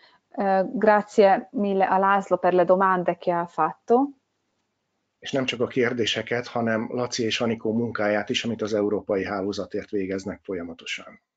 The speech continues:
Speaker 1: Ma non solo per le domande, in realtà sono molto grato per il lavoro che Laszlo e Aniko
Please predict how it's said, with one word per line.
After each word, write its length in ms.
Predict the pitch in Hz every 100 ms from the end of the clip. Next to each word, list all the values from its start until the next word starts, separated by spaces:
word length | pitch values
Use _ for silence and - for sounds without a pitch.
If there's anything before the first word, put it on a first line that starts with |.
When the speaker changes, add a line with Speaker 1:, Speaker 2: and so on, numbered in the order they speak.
| _ _ _ _ _ _ _ _ -
Speaker 1:
Ma 180 | 208
non 160 | 208 233
solo 200 | 233 269
per 160 | 240 202
le 100 | 190
domande, 540 | 196 214 196 185 180
in 140 | - 202
realtà 500 | 202 202 208 233 214
sono 680 | - 202 190 185 185 185 180
molto 380 | 196 196 190 190
grato 400 | 196 196 190 185
per 180 | 180
il 100 | 180
lavoro 500 | 185 185 208 190 170
che 260 | - - 180
Laszlo 580 | - 214 190 185 - 165
e 120 | 185
Aniko 540 | 185 180 185 - 180